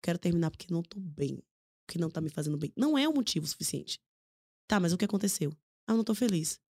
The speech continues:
Sim, mas o que aconteceu? Você precisa justificar pras pessoas o final de um casamento. Sendo mulher, principalmente. Então, a, a minha infelicidade e a minha busca pela felicidade não é motivo. A gente, quando termina o casamento, pra mulher,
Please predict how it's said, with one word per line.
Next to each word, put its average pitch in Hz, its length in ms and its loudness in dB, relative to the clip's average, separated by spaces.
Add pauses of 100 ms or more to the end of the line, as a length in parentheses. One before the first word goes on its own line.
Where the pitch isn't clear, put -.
(440)
Sim, 185 200 0
mas - 260 -2
o - 80 -2
que - 100 -6
aconteceu? 175 500 0 (1200)
Você - 140 -4
precisa 214 340 4
justificar 208 800 2
pras 156 220 -2
pessoas 147 360 0
o 139 60 -2
final 143 240 -2
de 147 80 -2
um - 20 -4
casamento. 147 560 -4 (380)
Sendo 147 260 0
mulher, 175 380 2
principalmente. - 680 -4 (640)
Então, 196 140 4
a, 202 120 4
a 208 80 4
minha 220 200 6
infelicidade 202 1120 0
e 160 100 2
a - 20 2
minha 160 140 2
busca 185 380 0
pela 175 180 0
felicidade 156 600 0
não 170 140 2
é 175 60 2
motivo. 180 480 0 (540)
A 147 40 4
gente, 170 520 2 (720)
quando 175 160 2
termina 190 340 4
o 208 40 -2
casamento, 170 580 2
pra 180 180 0
mulher, 170 400 2